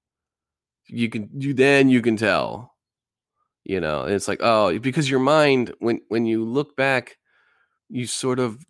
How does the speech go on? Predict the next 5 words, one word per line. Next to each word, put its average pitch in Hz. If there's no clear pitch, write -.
forget -
how 107
bad 101
things 92
look, 82